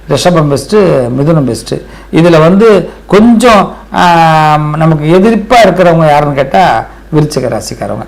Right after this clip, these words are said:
விருச்சிக ராசிக்காரங்க, அஹ், நீங்க எட்டு, பதினாறு, இருபத்தி, ஆ, எட்டு, பதினேழு, இருபத்தி ஆறுல பிறந்திருந்தீங்கன்னா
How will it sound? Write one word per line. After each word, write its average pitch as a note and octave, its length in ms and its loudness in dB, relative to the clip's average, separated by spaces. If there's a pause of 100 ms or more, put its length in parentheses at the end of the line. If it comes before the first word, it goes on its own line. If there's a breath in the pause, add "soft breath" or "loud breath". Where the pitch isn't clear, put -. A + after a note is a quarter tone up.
விருச்சிக E3 360 0
ராசிக்காரங்க, C3 720 -4 (300 loud breath)
அஹ், D3+ 160 0
நீங்க D3 180 -2
எட்டு, D3+ 280 -2
பதினாறு, D#3 680 0 (240 loud breath)
இருபத்தி, D#3 800 -2 (260 loud breath)
ஆ, C3+ 260 0
எட்டு, C#3+ 440 -2
பதினேழு, E3+ 560 2
இருபத்தி E3 380 0
ஆறுல D#3+ 440 2
பிறந்திருந்தீங்கன்னா D3+ 920 0